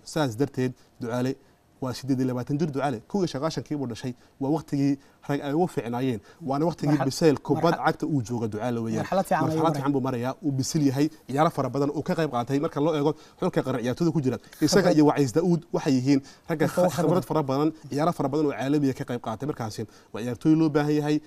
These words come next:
Speaker 1: Malkadir waa uu joogaaye. Bal arrintii, arrintii, arrintiisa
Speaker 2: Si gaar ah
Speaker 1: si
Speaker 2: loo
Speaker 1: gaar ah
Speaker 2: eegana.
Speaker 1: loo fiiro.
Speaker 2: Ah.
Speaker 1: Go'aanka kama dambeyntina,
Speaker 2: Ah.
Speaker 1: tababaraha ayaa leh.
Speaker 2: Yes, kale.
Speaker 1: Go'aankiisa loo daayo.
Speaker 2: Ah,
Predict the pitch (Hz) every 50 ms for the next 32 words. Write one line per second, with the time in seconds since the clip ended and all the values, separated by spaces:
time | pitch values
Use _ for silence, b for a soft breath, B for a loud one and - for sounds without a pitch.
0 | b b _ - 123 120 - 160 151 143 143 143 151 139 117 - 123 110 123 135
1 | 135 113 95 b b b b _ - 123 123 123 151 147 - 170 - 139 139 135
2 | - - 170 143 151 160 - 156 151 175 - - 143 - - - - 190 170 190
3 | 170 156 160 160 170 165 196 180 147 - - 196 196 156 175 180 190 180 - -
4 | - - 135 190 214 220 170 160 160 165 156 143 151 156 185 180 160 127 117 -
5 | - - 143 135 147 147 147 165 180 165 165 160 160 156 151 160 175 160 - -
6 | 165 143 127 170 180 170 - 170 156 - 127 127 131 120 104 95 92 90 - 147
7 | 151 147 143